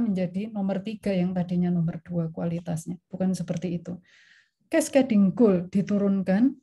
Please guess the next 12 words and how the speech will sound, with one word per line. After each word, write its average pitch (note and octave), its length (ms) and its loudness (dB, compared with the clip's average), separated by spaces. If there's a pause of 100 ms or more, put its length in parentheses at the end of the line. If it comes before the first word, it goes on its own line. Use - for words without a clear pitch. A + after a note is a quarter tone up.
(140)
dan A3 320 -2
asset G#3+ 320 -6
creation-nya G#3 560 -4
tetap. G3 400 -8 (480)
Hanya G#3 240 0
menjadi A3 400 0
prioritas G#3 800 -6
mana G3 400 0
nanti. F3 400 -8 (880)
Masuk C#4+ 400 4
ke A3 80 0
met-, G#3 240 -2